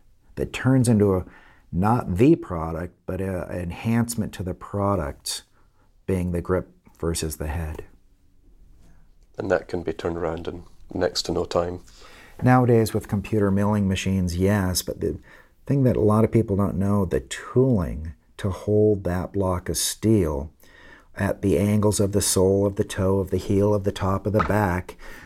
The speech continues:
Speaker 1: So the blocks have to, I've never made a putter overseas. I've always made it in the U S.
Speaker 2: And that continues to be the case?
Speaker 1: Hundred percent. So people say, "Well, why is it so expensive?"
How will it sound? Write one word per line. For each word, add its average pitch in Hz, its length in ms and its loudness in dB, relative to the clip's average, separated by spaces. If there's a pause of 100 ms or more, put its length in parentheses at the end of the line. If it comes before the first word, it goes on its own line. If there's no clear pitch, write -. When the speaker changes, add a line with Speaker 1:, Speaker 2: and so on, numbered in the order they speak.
Speaker 1:
So - 160 -6
the 92 60 2
blocks 107 440 2
have 101 260 0
to, - 140 -4
I've 95 160 -2
never 135 280 4
made 120 180 0
a 107 60 0
putter 110 320 0
overseas. 113 720 0
I've 90 160 -4
always 104 320 4
made 104 180 0
it 110 120 0
in - 60 -4
the 98 80 0
U 101 240 2
S. 104 500 -6 (200)
Speaker 2:
And 107 120 4
that - 120 2
continues 104 420 0
to - 60 -14
be 107 60 0
the 104 100 -8
case? 113 360 -8
Speaker 1:
Hundred 139 440 4
percent. - 640 -2 (540)
So - 160 -4
people 120 300 -4
say, 110 120 -2
"Well, 104 120 -2
why 143 260 0
is 165 120 2
it - 100 -4
so 123 200 2
expensive?" 92 800 -4